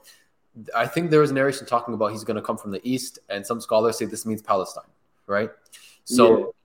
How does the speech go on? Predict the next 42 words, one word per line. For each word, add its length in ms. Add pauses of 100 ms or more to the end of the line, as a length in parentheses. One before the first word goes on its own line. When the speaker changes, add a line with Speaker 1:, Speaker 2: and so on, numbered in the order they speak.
(680)
Speaker 1:
and 140
if 100
you 80
think 200
about 220
Palestine, 420
what 120
is 100
it 100
now? 200
There's, 240
you 80
know, 240
Israel 580 (220)
and 120
Speaker 2:
Yeah, 180
Speaker 1:
they're 240
Speaker 2:
what 200
the 120
Speaker 1:
Jews. 240
Speaker 2:
hell? 80 (420)
Speaker 1:
And 100
you 80
know 140
the 100
craziest 460
part 180
is 100
they 120
don't 180
believe 240
in 80
an 120
antichrist. 720 (280)
They 280
think 400
that 200
Messiah 580
is 200
coming 420
for 200
them 380